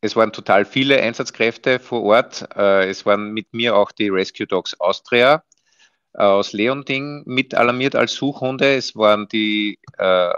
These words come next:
Suchhunde der Polizei vor Ort. Es sind dann die verschiedenen Feuerwehren im Umkreis von Alkoven alarmiert worden und die waren dann auch schon alle vor Ort und hatten zu suchen begonnen.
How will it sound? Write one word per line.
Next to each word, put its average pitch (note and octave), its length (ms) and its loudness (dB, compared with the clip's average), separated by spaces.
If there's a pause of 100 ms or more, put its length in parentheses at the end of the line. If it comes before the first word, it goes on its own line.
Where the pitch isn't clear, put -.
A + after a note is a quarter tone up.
(500)
Suchhunde G#2+ 920 2
der F#2+ 240 0
Polizei G2 500 0
vor C3+ 220 -2
Ort. B2+ 380 0 (600)
Es - 240 -8
sind B2 400 -2
dann G#2 580 0 (240)
die F#2 800 -2 (280)
verschiedenen G2+ 760 -4
Feuerwehren A2+ 1120 2
im G2+ 240 -12
Umkreis A2+ 580 -4
von G2+ 200 -4
Alkoven A#2+ 680 -2
alarmiert A2 540 2
worden A2 480 0 (360)
und G#2+ 320 -8
die A2 300 0
waren G#2 720 0
dann G2 160 -4
auch - 240 -2
schon - 180 -2
alle F2+ 300 2
vor - 240 -4
Ort F2+ 340 0
und G2 320 -8
hatten F#2+ 380 -6
zu - 160 -8
suchen - 340 -6
begonnen. C#2+ 420 -6